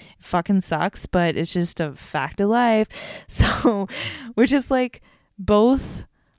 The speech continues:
saddening yet comforting at the <laughs> same time,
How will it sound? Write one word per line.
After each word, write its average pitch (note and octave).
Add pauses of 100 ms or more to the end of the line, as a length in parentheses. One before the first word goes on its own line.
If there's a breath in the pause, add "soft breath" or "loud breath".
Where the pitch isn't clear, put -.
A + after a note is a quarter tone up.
(160)
saddening F#3+ (200)
yet E3+
comforting F3+
at F3
the G#3
<laughs> -
same -
time, G3+